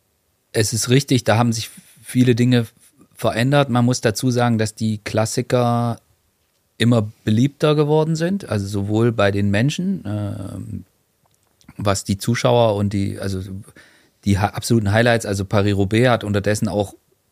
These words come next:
eine ganze Menge Event-Fans. Also du konntest vor zwanzig Jahren, konntest du gechillt zum Carrefour de l'Arbre laufen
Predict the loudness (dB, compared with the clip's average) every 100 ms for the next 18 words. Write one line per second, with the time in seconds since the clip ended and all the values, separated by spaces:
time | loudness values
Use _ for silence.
0 | -6 -2 0 0 0 0 0 0 0 0
1 | 0 0 -2 -4 -4 -2 -2 0 0 0
2 | -2 -4 0 0 0 -2 0 0 2 0
3 | -2 -4 -6 -2 0 0 -2 -4 -2 -2
4 | 0 2 4 4 4 2 2 0 -4